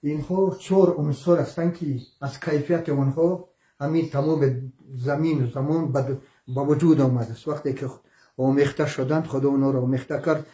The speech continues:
زمین و زمان به وجود آمد. این چهار عنصر مقدس هستند. برای مردم ما مقدس هستند و اجدادان تاجیک آنها را بسیار مقدس می‌پنداشتند و حالا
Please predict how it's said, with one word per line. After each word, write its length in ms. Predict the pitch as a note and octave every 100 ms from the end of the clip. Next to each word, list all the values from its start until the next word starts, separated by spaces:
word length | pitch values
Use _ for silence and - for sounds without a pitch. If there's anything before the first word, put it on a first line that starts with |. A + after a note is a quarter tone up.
| _ -
زمین 400 | B2+ D3 D3+ C3
و 40 |
زمان 380 | A#2 C3+ D3 C3
به 80 | B2+
وجود 380 | C3 B2+ C#3
آمد. 360 | B2+ C3 D#3 D#3 - _
این 200 | C#3 C3+
چهار 280 | C3+ E3 D3+
عنصر 380 | C#3 B2+ E3 D3
مقدس 600 | C3+ C3+ C3+ C3 C#3+ -
هستند. 340 | A#2+ - A#2 - _ _
برای 300 | C3+ D#3 F3
مردم 420 | D3 C#3 C3+ D#3+ D#3+ B2+ - _ _ _ _
ما 360 | C#3+ D3 E3 C#3+
مقدس 540 | C3+ - B2+ D3+ C#3+
هستند 420 | A#2 - A#2 A2+ _ _ _
و 40 | C#3 C#3
اجدادان 560 | C#3+ B2+ D3 C#3+ E3+ C#3+
تاجیک 420 | - C3+ C3 D#3 - _ _ _ _
آنها 240 | C3+ C#3+
را 80 | D#3+
بسیار 280 | C3+ - D3
مقدس 540 | C#3 C3+ C#3 C3+ D3
می‌پنداشتند 680 | C3+ C3 C3 B2+ A#2+ - D3+
و 40 | C#3
حالا 520 | C3+ D#3 D3 C#3